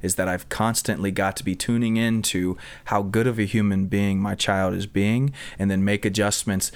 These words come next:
in the way that I'm interacting with them so that I can tailor them and better, you know, knit them up and, and tie them up and button them up or whatever, uh, to be the perfect human being so that they're, you know, patient, kind,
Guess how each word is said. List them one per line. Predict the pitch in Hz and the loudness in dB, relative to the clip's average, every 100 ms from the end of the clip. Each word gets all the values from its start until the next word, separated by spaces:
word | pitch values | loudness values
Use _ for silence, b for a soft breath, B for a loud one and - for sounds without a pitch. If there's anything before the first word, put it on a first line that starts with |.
| B B | B B
in | 98 | 0
the | 92 | 2
way | 98 | 0
that | 95 | 0
I'm | 95 107 | 2 2
interacting | 110 101 104 107 101 92 | 2 2 0 0 -2 0
with | 92 - | 0 -2
them | 90 85 92 - B | -2 -2 -4 -6 B
so | - 107 | -4 0
that | 98 95 | 0 0
I | 98 | 0
can | - 95 | 0 -2
tailor | - 120 127 113 98 | 0 0 2 2 0
them | 98 95 95 | 0 0 0
and | 92 95 | 0 0
better, | 104 104 98 98 B B | 2 2 0 -4 B B
you | 98 | -6
know, | 92 90 - | -4 -2 0
knit | 110 107 - | 2 2 2
them | 113 107 | 2 2
up | 101 - 95 | 2 -2 -2
and, | 92 95 - | -2 -2 -2
and | 98 92 | -4 -2
tie | - 101 110 | 0 0 2
them | 113 | 2
up | 107 101 | 0 0
and | 98 | 0
button | 98 104 | 0 2
them | 107 | 2
up | 101 98 | 2 2
or | 101 | 0
whatever, | 101 98 98 95 - B B B - | 2 0 0 -2 -6 B B B -4
uh, | 80 78 71 | -4 -4 -6
to | - 95 | -4 0
be | 101 | 0
the | 92 | 0
perfect | - 98 - 92 | 0 -2 0 -2
human | 98 90 90 | 0 -2 0
being | 104 107 107 104 104 B B | 0 2 2 0 -2 B B
so | - 98 | -4 -2
that | 90 - | -2 -2
they're, | 90 82 - - B B | -2 -2 -4 -10 B B
you | 82 | -8
know, | - | -6
patient, | - 110 - 101 95 - | -2 0 0 -2 -4 -4
kind, | 101 98 95 92 92 | -2 0 0 0 -2